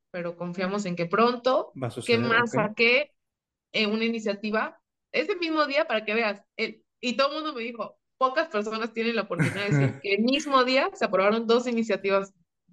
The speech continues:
Speaker 1: de uno.
Speaker 2: Muy
Speaker 1: Entonces, el
Speaker 2: bien.
Speaker 1: ocho de marzo me aprobaron la de ácido.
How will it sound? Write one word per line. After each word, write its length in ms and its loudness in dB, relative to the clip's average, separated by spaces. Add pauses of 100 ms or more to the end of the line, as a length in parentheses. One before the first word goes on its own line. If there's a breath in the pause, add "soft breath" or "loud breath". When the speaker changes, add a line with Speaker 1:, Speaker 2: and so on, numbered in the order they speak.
(120)
Speaker 1:
de 340 -2
uno. 280 -6 (240)
Speaker 2:
Muy 200 2
Speaker 1:
Entonces, 100 4
el 40 2
Speaker 2:
bien. 80 -2
Speaker 1:
ocho 100 -6
de 60 -8
marzo 220 -4
me 80 -2
aprobaron 380 2
la 140 -2
de 120 -6
ácido. 460 -8